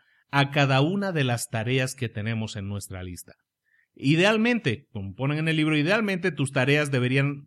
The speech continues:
poder solucionarse, deberían poder cerrarse en una hora de tiempo. Eso te permitiría, pues,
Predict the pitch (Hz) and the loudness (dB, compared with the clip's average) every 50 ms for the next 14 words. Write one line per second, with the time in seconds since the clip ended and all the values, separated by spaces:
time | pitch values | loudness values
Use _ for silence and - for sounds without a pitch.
0 | _ - 127 120 127 139 139 135 - - - 170 185 196 196 185 - 143 131 139 | _ -4 -4 -2 0 -2 -2 -2 -4 -2 0 0 2 2 2 2 2 2 2 4
1 | 143 135 135 139 131 127 120 127 156 170 143 139 135 135 135 - 123 107 110 113 | 2 2 0 -2 -2 -2 -2 -2 -2 -4 -2 -2 -2 -2 -2 -2 -4 -2 -2 -4
2 | 110 - - 117 110 117 120 120 123 123 123 123 127 131 131 139 139 143 143 196 | -4 -2 -2 -2 0 0 0 0 0 0 -2 -2 -2 -2 -2 -2 -2 -2 0 0
3 | 196 185 165 139 110 - - _ _ _ _ _ _ _ - 151 156 143 143 156 | -2 -2 -2 -4 -6 -10 -10 _ _ _ _ _ _ _ -2 0 0 0 0 0
4 | 143 143 143 131 139 131 127 139 135 135 139 147 143 160 151 139 131 135 - - | 0 -2 -2 0 0 -2 0 0 -2 -2 -2 -4 -4 -2 -2 -2 -2 -4 -6 -12
5 | _ _ _ _ - - 139 131 139 - | _ _ _ _ 0 2 2 2 2 -4